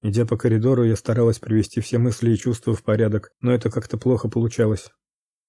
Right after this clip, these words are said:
Было настолько обидно и больно, что я расплакалась, не в силах больше это держать в себе. Все мои чувства перемешались. Решила, что просто не буду думать о том, что кто-то может увидеть это видео, да и вообще не буду даже помышлять, что такое видео существует.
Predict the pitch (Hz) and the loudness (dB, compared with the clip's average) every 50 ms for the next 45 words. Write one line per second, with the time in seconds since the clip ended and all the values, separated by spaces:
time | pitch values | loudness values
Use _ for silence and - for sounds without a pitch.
0 | _ _ _ _ _ 123 127 127 131 123 123 113 - 147 135 120 - 123 117 117 | _ _ _ _ _ 2 2 4 4 2 0 0 0 0 0 0 0 0 0 2
1 | 131 123 117 117 117 117 117 139 135 127 117 107 - - 117 117 117 110 - - | 2 2 2 2 2 4 4 4 2 2 0 -2 -2 0 0 0 0 0 -2 0
2 | 131 127 127 - - 117 117 110 - - 117 104 - - 123 120 120 101 104 104 | 2 2 2 2 2 0 0 0 0 -2 -2 -2 -2 0 0 2 2 2 2 0
3 | 113 117 - - 117 110 107 - 117 110 107 107 110 104 - 110 104 - - - | 0 -2 -2 0 -2 -2 0 0 -2 0 0 0 0 2 0 0 0 -2 -6 -4
4 | 107 107 110 101 95 - _ - - 120 120 120 120 113 - 131 120 - - 120 | -2 -2 -2 -2 -4 -8 _ -4 -2 0 0 2 0 0 0 -2 -2 0 -2 -4
5 | - - 107 113 117 107 - - 113 107 101 95 - - _ _ _ _ _ _ | -4 -2 -2 0 0 0 0 -2 -2 -2 -2 -2 -6 -10 _ _ _ _ _ _
6 | 104 107 98 - 143 131 120 - - 120 107 - 131 120 - - 123 123 120 117 | -4 -4 -2 2 2 2 2 2 -2 -6 -2 0 -2 -2 0 0 -2 0 0 2
7 | 123 120 123 113 120 120 120 113 - 120 107 - 120 110 - - - 117 107 104 | 2 2 2 2 2 0 0 2 0 -2 -2 0 -2 -4 -4 -2 -4 -4 -4 -4
8 | - _ - - - 117 117 - 117 120 120 113 110 104 - 120 113 117 120 120 | -8 _ -12 -6 -6 -4 -2 0 0 2 2 2 0 0 0 0 0 0 0 0
9 | 110 - 117 101 - 120 117 120 120 110 110 113 110 101 104 107 110 110 107 104 | 0 0 -2 -2 0 0 2 2 2 2 2 2 2 2 2 0 2 0 0 -2
10 | - - 127 120 113 113 110 110 104 104 110 110 107 104 113 107 107 110 95 - | -4 -4 -2 0 0 0 0 0 0 0 0 0 2 2 2 2 2 -2 -2 0
11 | 117 110 - - 107 107 101 - _ - - 117 101 113 107 - - 117 113 113 | -2 -2 0 -2 -2 -2 -2 -6 _ -8 -8 -4 -4 -4 -4 0 0 2 4 4
12 | 113 107 110 113 104 - - 107 - - 110 - - 113 110 104 104 101 - | 4 2 2 0 0 0 -2 -4 -2 -4 -8 -4 -2 -2 0 0 0 -2 -6